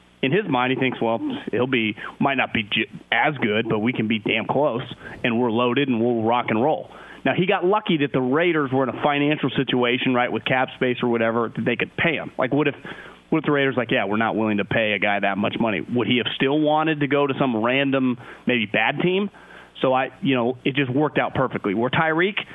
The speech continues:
Tyreek was gonna go to whoever gave him, you know, more money than Davante. And he was lucky that, like, a team in Florida w-, w-, was willing to do that. Because I think once the Chiefs saw that happen,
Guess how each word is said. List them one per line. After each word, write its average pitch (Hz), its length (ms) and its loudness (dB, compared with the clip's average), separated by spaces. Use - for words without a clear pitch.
Tyreek 208 320 2
was 147 120 0
gonna 139 180 0
go 127 200 2
to 113 80 4
whoever 117 340 2
gave 110 260 0
him, 107 400 -2
you 123 120 2
know, 107 120 0
more 117 200 2
money 110 240 0
than 104 180 0
Davante. 101 500 0
And 123 120 0
he 127 60 2
was 110 120 -2
lucky 113 300 0
that, 110 160 -2
like, 113 200 0
a - 120 0
team 123 200 2
in 110 60 -2
Florida 110 340 0
w-, 101 220 -2
w-, 107 400 0
was 110 80 0
willing 110 240 0
to 98 80 -4
do 104 160 0
that. 92 240 -2
Because 139 220 0
I 160 80 2
think 160 160 0
once 156 200 0
the 131 100 0
Chiefs 208 240 0
saw 143 220 2
that 120 200 0
happen, 123 580 0